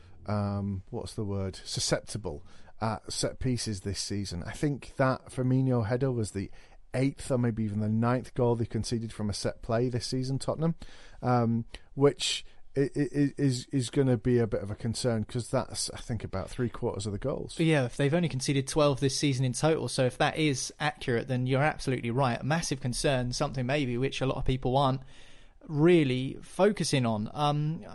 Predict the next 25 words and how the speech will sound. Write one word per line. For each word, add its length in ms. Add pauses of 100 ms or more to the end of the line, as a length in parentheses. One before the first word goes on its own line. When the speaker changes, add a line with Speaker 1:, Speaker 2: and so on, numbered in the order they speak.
(140)
Speaker 2:
we've 220
already 280
discussed 560
who's 240
probably 400
more 160
capable 380
of 100
challenging 480
Liverpool 300
out 120
of 60
the 60
two 240
sides. 300
I 40
think 160
we 120
all 160
agree 340
that 120
it 100
is 320 (400)
Tottenham 340
Hotspur. 600